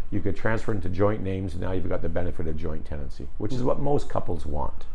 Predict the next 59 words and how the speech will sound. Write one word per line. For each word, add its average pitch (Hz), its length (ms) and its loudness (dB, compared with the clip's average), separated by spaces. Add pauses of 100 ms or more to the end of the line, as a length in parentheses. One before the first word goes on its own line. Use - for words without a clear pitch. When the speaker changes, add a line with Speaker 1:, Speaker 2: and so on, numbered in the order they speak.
(140)
Speaker 2:
Yeah, 131 240 0
and, 135 180 2
and, 131 180 2
you 123 100 2
know, 113 180 0
really 120 280 0
just 110 280 -2
waiting 107 320 0
six - 340 -2
months, 120 400 -4
right? 98 220 -4 (180)
And, 107 160 0
and, 107 140 2
Speaker 1:
Yeah. 127 140 0
Speaker 2:
and 120 100 2
not 123 320 2
waiting 110 300 2
forever, 98 460 -2
because 104 380 -2
we 120 100 4
live 131 240 6
forever, 104 480 0
<laughs> - 40 -4
right? 143 160 0
Speaker 1:
Yeah, - 200 6
Speaker 2:
So 160 60 8
Speaker 1:
exactly, 123 540 6
yeah. 107 460 4
<laughs> - 40 0
Yeah, 165 80 6
we're 131 240 8
the 156 100 6
ones. 123 360 2 (180)
We're, 131 200 2
we're 131 160 4 (840)
Speaker 2:
The 131 120 0
funny 160 300 2
thing 147 220 4
is 123 120 2
sometimes 120 540 2
I 110 100 0
go 113 240 0
to, 110 300 -4
uh, 98 240 -4 (160)
to 104 220 0
sign 120 340 0
for 104 280 0
a - 20 0
mortgage, 107 500 -2
or 98 80 -2
I 101 40 -2
used 107 300 -2
to 113 60 -2
in 101 120 -4
the 98 100 -6
past, 113 520 -4
and 101 240 -2
then, 104 260 2
uh, 95 160 2